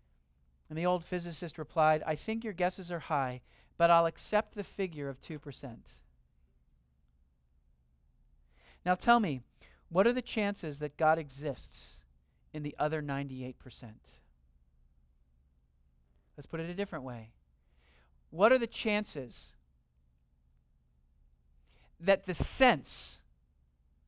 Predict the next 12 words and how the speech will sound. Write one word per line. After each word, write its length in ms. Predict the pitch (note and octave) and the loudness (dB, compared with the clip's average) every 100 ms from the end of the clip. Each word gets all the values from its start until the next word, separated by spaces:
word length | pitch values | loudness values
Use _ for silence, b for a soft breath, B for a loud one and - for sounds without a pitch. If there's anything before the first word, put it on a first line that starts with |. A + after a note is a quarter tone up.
| - | -6
of 120 | D3+ | -4
your 180 | E3+ F#3 | -4 -4
pain 420 | - G#3+ F#3 C#3+ | -2 -4 -2 -4
exists 760 | C#3 C3+ F3 C3 - - - _ _ _ _ - | -8 -4 -2 -2 -6 -16 -20 _ _ _ _ -2
not 220 | E3 F#3+ | 2 2
in 100 | F3 | 0
the 60 | |
two 240 | D3+ - F#3 | -8 -6 -6
percent 460 | G3+ - F#3 F#3 - _ - | -6 -4 -4 -4 -8 _ -10
of 120 | C#3+ | -8
your 160 | D#3 | -4
understanding, 760 | D#3+ D3 - - D#3+ E3 E3+ | -6 -6 -10 -8 -8 -6 -10